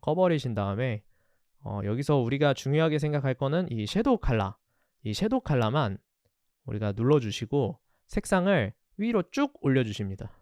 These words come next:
이게 일로 설정해서 완전히 백색으로.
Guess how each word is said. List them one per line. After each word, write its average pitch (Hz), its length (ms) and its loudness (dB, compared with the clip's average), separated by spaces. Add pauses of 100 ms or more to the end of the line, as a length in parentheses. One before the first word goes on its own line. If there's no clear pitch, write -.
(420)
이게 123 260 0
일로 254 460 4
설정해서 147 680 -2
완전히 202 720 0 (380)
백색으로. 117 580 0